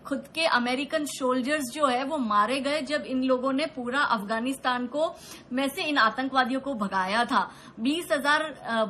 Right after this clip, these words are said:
अ, यू-, United ने-, अ, you know, यूएस के जो soldiers थे वो घायल हुए, दो लाख इकतालीस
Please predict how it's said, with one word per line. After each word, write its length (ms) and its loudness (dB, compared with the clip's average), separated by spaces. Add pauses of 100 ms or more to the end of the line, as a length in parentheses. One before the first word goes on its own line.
(160)
अ, 360 0
यू-, 360 -4
United 560 -2
ने-, 300 0
अ, 480 0
you 200 -6
know, 200 -2
यूएस 400 -2
के 100 -4
जो 180 -2
soldiers 460 0 (120)
थे 140 0
वो 160 -4
घायल 500 0
हुए, 340 -2 (520)
दो 180 4
लाख 260 6
इकतालीस 440 2